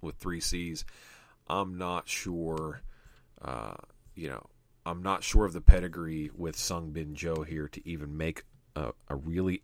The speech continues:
educated play on this. Um, but looking at the card, you know, or, or the betting lines, Sung Bin Jo's coming in.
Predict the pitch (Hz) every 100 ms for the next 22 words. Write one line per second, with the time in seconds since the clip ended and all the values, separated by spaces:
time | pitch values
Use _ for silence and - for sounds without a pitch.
0 | - 82 95 - 117 127 135 - 143 139
1 | 147 - - - - - - - 120 120
2 | 127 123 - - - 87 82 76 71 65
3 | - - - - _ 90 - 95 90 107
4 | - 110 104 - 80 87 85 - 339 78
5 | 78 - 92 87 85 80 76 - - -
6 | - - - - - - 85 78 73 -
7 | 80 82 90 82 80 90 90 82 85 82
8 | 80 - - - 90 82 82 76 82 78
9 | - 87 82 78 76